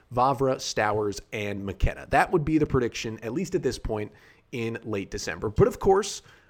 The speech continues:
additions could and, and probably should be made to the roster throughout the rest. You know, you still got basically three months to go in this offseason. I think two things that the Orioles could really do is still add another starting pitcher, whether it's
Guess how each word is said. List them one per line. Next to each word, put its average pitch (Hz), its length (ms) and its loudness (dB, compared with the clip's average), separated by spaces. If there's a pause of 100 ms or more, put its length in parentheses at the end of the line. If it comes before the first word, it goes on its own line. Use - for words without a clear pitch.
additions 151 420 0
could 175 260 4
and, 175 140 -2
and 175 180 -6
probably 262 400 0
should 220 380 -2
be 139 120 2
made 104 320 -4 (260)
to 160 60 -2
the 160 100 2
roster 127 380 2
throughout 117 300 2
the 120 80 0
rest. 104 380 -4
You 123 140 -12
know, 117 80 -12
you 92 60 -12
still - 200 -10
got 95 180 -8 (140)
basically 110 340 -6
three 135 260 -4
months 120 480 -4 (320)
to 131 100 -2
go 101 500 0 (1000)
in 113 160 -6
this 98 180 -8
offseason. 90 500 -8
I 214 120 2
think 277 340 -4 (440)
two 220 200 0
things 156 320 -2
that 151 100 2
the 131 100 -2
Orioles 120 460 0
could 311 200 0
really 175 200 6
do - 260 -10
is 131 160 -2
still 196 220 6
add 170 140 4
another 143 260 2
starting 110 300 2
pitcher, - 280 -4
whether 117 300 4
it's - 360 -2